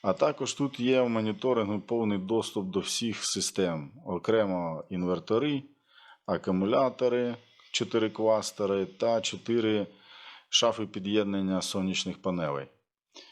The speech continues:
Що ще цікавого? Ну, тут таке не дуже, але ось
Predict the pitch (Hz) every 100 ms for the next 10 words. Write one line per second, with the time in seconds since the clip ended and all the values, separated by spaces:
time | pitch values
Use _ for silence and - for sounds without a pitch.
0 | _ _ _ _ _ _ 339 - - 151
1 | - - 120 - 107 101 87 80 78 76
2 | 76 71 - _ _ _ _ _ _ -
3 | - - _ 175 170 110 - 113 95 -
4 | 98 98 92 85 92 101 156 160 131 131
5 | 110 110 107 131 127 117 104 -